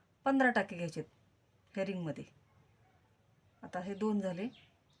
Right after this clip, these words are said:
असे पंधरा, हे तीन, हे चार, असे मी पंधरा तयार करून दाखवते. मैत्रिणींनो, हे पंधरा टाके आपले झाले.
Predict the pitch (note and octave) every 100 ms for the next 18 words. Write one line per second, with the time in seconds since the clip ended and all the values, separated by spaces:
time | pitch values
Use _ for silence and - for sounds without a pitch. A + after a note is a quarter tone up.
0 | - - A#3 - G3+ G#3 E3+ - - _
1 | - _ _ _ _ _ _ _ _ _
2 | _ - - _ F#3+ F3 _ - G3+ E3
3 | G#3 - _ _ _ _ _ _ _ _
4 | _ _ _ _ _ _ _ - - G3
5 | F#3 - G#3 F3 G#3 - _ _ _ _
6 | _ _ - F3+ G3+ A3+ D4 _ _ _
7 | _ _ A#3 G3+ F3 - F3 - G3 A#3
8 | A3+ - E3 - - - _ _ _ _
9 | _ C4 C4 C4 C4+ C4+ C4+ C4 B3+ A3
10 | A3 G#3 G3+ G3 G3 G3+ F#3